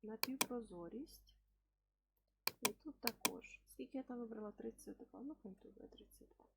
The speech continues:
Так, значить, і так будемо підбирати. Можна трошки темніший обрати.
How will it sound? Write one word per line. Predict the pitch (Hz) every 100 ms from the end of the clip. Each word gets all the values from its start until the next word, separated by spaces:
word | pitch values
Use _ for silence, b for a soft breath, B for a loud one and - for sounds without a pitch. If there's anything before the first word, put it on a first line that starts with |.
| _ _ _ _ -
Так, | 240 202 190 - - - -
значить, | 285 294 -
і | 220
так | - 190
будемо | - - 190
підбирати. | 233 - 196 202 196 - 202 - _ _ _ _ _ _ _ _ _ _ - - - - - - 202 _ - -
Можна | 208
трошки | 208 - -
темніший | - - - - - -
обрати. | - - - -